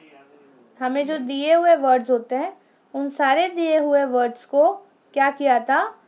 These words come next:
Alphabetical order, यानी मराठी में हम क्या कहते हैं उसे? वर्ण क्रमानुसार कैसे लगाना है, वो सीखा था, है ना? तो हमें उसके हिसाब से, किसके हिसाब से लगाना था? A to Z।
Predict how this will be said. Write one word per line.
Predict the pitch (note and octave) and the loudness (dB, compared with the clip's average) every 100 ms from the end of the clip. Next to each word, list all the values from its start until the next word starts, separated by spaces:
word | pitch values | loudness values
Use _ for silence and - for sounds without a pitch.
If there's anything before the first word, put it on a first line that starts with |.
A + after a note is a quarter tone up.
| _ - | _ -4
Alphabetical | D4 D#4+ F4+ D4+ C4 B3 B3 B3+ | -2 2 2 2 -2 -4 -4 0
order, | A#3 G#3 A3+ D4 | 2 2 4 2
यानी | F4 C#4+ C4 | 2 -2 -4
मराठी | C4 B3+ B3+ B3+ | -2 0 0 0
में | C#4 C#4+ | -4 -6
हम | C#4 | -4
क्या | C#4 | -2
कहते | C4+ C#4 C4+ | -2 -4 -2
हैं | C#4 | -2
उसे? | C#4 D4+ D#4+ G#4+ - _ _ _ - | -2 -2 -2 -2 -10 _ _ _ -2
वर्ण | C4+ D#4 E4 F#4 | 2 2 2 -2
क्रमानुसार | F4 C#4+ C4 B3 A#3 - B3+ D4 E4+ - _ _ _ - | -2 -2 -2 -6 -8 0 2 2 0 -8 _ _ _ 0
कैसे | D#4 D#4+ G4 G4 | 2 2 0 0
लगाना | E4 B3+ A#3 A#3 | 2 2 -2 -4
है, | A#3 B3 C4+ G4 - _ _ _ | -8 -6 -6 -6 -12 _ _ _
वो | C#4 F4 G4 | -2 0 0
सीखा | G4 C#4 C4 A3+ | -2 -6 -6 -6
था, | G#3 G#3+ _ - | -6 -10 _ -10
है | C#4 | -4
ना? | G4 G#4 _ _ _ _ _ _ _ _ _ _ _ _ _ _ _ _ _ _ - | -4 -4 _ _ _ _ _ _ _ _ _ _ _ _ _ _ _ _ _ _ -4
तो | D4 | -4
हमें | D4 D4+ | -2 -2
उसके | E4 D#4+ - E4 | -2 -4 -4 -4
हिसाब | E4+ E4 | 0 -2
से, | - E4+ | -2 -4
किसके | D#4+ D#4 - | -6 -6 -4
हिसाब | E4+ F4 D#4+ | -2 -2 -2
से | - | -4
लगाना | D#4+ D4+ D4+ D#4 | -4 -4 -4 -6
था? | C#4+ E4 G#4 - _ _ - | -4 -2 -4 -10 _ _ 2
A | B3+ B3 D4+ | 4 4 0
to | E4 G#4 - _ - | -2 -2 -6 _ -18
Z। | G#3+ A#3 D#4 | -6 0 0